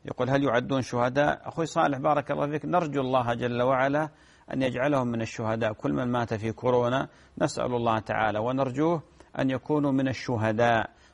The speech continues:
النبي عليه الصلاة والسلام صح عنه أنه قال: "ما تعدون الشهيد فيكم؟" قالوا: "من مات في سبيل الله فهو شهيد."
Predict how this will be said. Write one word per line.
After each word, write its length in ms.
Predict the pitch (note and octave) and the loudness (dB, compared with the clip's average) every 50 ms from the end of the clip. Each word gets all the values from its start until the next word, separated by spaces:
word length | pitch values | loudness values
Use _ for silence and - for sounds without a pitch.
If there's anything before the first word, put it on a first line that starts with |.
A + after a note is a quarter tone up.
| _ - | _ -6
النبي 320 | C#3 C3+ C3 C3+ C#3+ C3+ B2 | -4 -4 -2 0 0 2 2
عليه 260 | G#2+ A2 A#2 B2 A#2+ | 2 0 0 0 -2
الصلاة 380 | A2+ - - B2 A#2+ A#2+ A#2 - B2 | -4 -4 -4 0 2 2 0 0 -2
والسلام 420 | B2+ A#2+ - - B2+ B2+ A#2+ A#2 | -6 -8 -6 -4 -2 -2 -2 -4
صح 300 | - - C3 - - - | -2 -4 -4 -4 -2 -2
عنه 320 | A#2 A#2+ B2 A#2+ A2+ G#2+ | -2 -2 0 -2 -2 -2
أنه 280 | A2+ A#2 A2+ A2+ A2+ A2+ | -2 -2 -2 -2 -2 -2
قال: 300 | - - B2+ B2 A#2+ - - - _ _ _ _ - - - | 0 4 4 4 4 4 -2 -10 _ _ _ _ -20 -16 -6
"ما 140 | - - - | -2 0 0
تعدون 520 | - - C#3+ B2 B2+ B2+ B2+ C3 B2 A#2+ | 2 0 0 0 0 -2 -2 -2 0 0
الشهيد 460 | A#2 A2 - - A#2+ A#2 A#2 A2+ A2 G#2+ | -2 -2 -4 -4 -2 -2 0 0 -2 -2
فيكم؟" 380 | - A#2+ A#2+ A2 - A2+ A2+ | -2 -2 -4 -2 -2 -4 -8
قالوا: 320 | G#2 - B2 A#2+ A#2 A#2 A2+ | -4 0 2 4 4 4 2
"من 180 | A#2 A#2 A#2+ | 0 -2 -2
مات 260 | A#2+ A#2 A2+ - - | 0 -2 -2 -4 -6
في 160 | G#2+ A2 A#2 A2 | -6 -6 -6 -6
سبيل 380 | - A#2 A2+ A2 A#2 A2+ A2 | -4 -4 -4 -2 -2 -2 -2
الله 260 | A2+ A#2 B2+ D3 D3+ | -2 0 0 0 0
فهو 260 | C#3+ E3 E3 E3 D#3 C3+ | 0 0 2 2 2 0
شهيد." 400 | - E3 F3 F3 - - - | 0 0 0 0 0 -2 -6